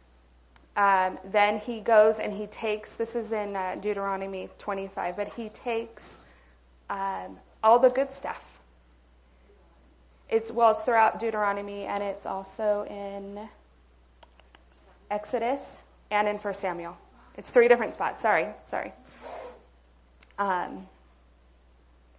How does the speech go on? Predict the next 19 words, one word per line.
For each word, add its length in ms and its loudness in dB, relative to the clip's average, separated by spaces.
but 360 2
there's, 380 0
um, 440 -8
sorry, 280 -8
now 140 -12
I 80 -12
just 160 -14
got 120 -16
off 140 -16
track. 140 -20
Um, 300 0
he's 200 -4
told 260 4
to 80 -4
do 100 -6
this, 200 -6
but 120 0
he 120 -4
doesn't. 340 2